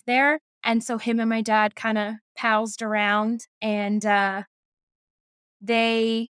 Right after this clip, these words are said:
were really close, especially with my dad's cousins. They were li-, little Three Musketeers, I guess. But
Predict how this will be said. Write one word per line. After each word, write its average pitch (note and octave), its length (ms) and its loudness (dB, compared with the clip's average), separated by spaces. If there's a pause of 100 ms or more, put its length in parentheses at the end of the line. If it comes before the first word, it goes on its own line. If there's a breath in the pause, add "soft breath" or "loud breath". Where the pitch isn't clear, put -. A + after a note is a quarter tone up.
(160)
were A#3+ 120 -4
really E4+ 180 2
close, D4+ 560 2
especially B3 500 -2
with A#3+ 200 -4
my A3 140 0
dad's G#3 320 -2
cousins. G#3+ 520 -2
They G#3 140 -2
were G3 100 0
li-, G3 140 -6 (100)
little G3 460 0
Three G#3+ 180 -4
Musketeers, G#3+ 640 -6
I A#3 80 -4
guess. B3+ 480 -2 (560)
But A3+ 320 2